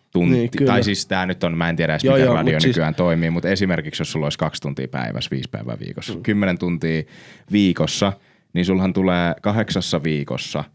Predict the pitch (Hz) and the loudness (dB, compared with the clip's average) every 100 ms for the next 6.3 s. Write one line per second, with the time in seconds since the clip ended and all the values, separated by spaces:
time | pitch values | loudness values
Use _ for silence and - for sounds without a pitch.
0 | _ _ _ _ _ _ _ 85 85 78 | _ _ _ _ _ _ _ -2 -2 0
1 | - 92 87 82 78 76 87 87 85 76 | -2 0 0 0 -2 -2 -2 -2 0 -2
2 | 73 - 71 73 - _ - 78 78 76 | -4 -8 -8 -8 -10 _ -6 -2 -2 -2
3 | 76 73 73 73 78 - 73 - 80 113 | -2 -4 -4 -4 -6 -4 -4 -2 0 0
4 | 120 117 113 - 110 117 117 - 123 120 | 2 2 0 -2 -4 -6 -10 -4 0 2
5 | 117 - 110 113 - - - 110 110 107 | 2 0 -2 -2 -10 -10 -6 -2 0 0
6 | 110 107 107 | 0 0 -2